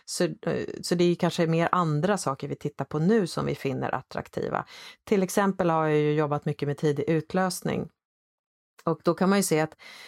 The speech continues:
ur ett evolutionärt perspektiv är det ju jättefördelar att komma tidigt. För då hinner du, du är inte utsatt för, eh, alltså att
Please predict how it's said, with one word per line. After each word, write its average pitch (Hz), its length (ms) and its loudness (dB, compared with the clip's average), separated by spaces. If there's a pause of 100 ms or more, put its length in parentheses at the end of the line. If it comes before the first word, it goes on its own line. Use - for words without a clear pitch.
(180)
ur 170 100 2
ett 160 100 0
evolutionärt 165 580 2
perspektiv 170 640 2
är 151 60 2
det 156 60 2
ju 151 140 2
jättefördelar 165 960 0
att 147 120 -6
komma 143 460 0
tidigt. - 760 -2 (260)
För 190 100 2
då 175 160 4
hinner 220 460 6
du, 170 220 4 (640)
du 180 120 4
är 190 40 6
inte 196 160 6
utsatt 185 460 0
för, 151 680 2
eh, 147 220 2 (320)
alltså 170 160 0
att 165 140 -4